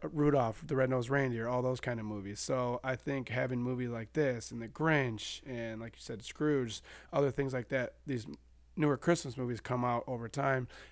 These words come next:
and really good ones are gonna stand the, the test of time down the line. So another twenty, thirty years, I still think this movie is gonna be one of those top Christmas movies that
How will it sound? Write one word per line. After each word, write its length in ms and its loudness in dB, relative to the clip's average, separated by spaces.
and 160 -2
really 220 4
good 220 0
ones 260 0
are 140 -4
gonna 240 -2
stand 560 -4
the, 120 -8
the 80 -8
test 360 -8
of 80 -14
time 400 -4
down 220 0
the 60 -4
line. 300 0
So 140 -6
another 200 -2
twenty, 280 -4
thirty 260 -4
years, 320 -4
I 60 -10
still 260 -8
think 240 -8
this 240 -6
movie 320 -2
is 200 -10
gonna 200 -6
be 160 -4
one 140 -6
of 40 -8
those 200 -10
top 360 -6
Christmas 520 -10
movies 380 -8
that 260 -8